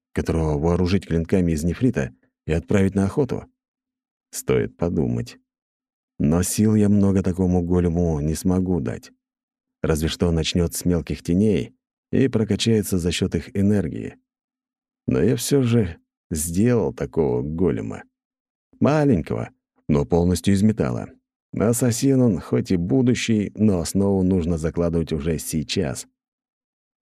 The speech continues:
Я, насколько позволяли мои нынешние силы,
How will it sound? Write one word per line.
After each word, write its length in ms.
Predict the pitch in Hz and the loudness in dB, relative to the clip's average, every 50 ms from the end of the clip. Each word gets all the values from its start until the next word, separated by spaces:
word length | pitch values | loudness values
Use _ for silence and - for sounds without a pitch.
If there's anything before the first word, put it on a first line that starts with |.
| _ _ - | _ _ -4
Я, 240 | - 73 90 127 156 | 2 2 4 4 4
насколько 500 | 151 151 135 - - 147 139 123 - 120 | 2 0 0 0 0 0 0 2 0 0
позволяли 580 | 123 123 107 104 110 110 110 110 110 107 104 98 | 2 2 2 2 2 2 4 4 4 4 4 4
мои 260 | 92 92 92 90 90 | 4 2 2 2 2
нынешние 480 | 92 92 87 82 80 - - 76 71 | 2 2 2 0 -2 -2 -2 -2 -2
силы, 480 | 65 - - 98 95 92 85 69 - | -2 -2 -2 0 2 2 0 0 -2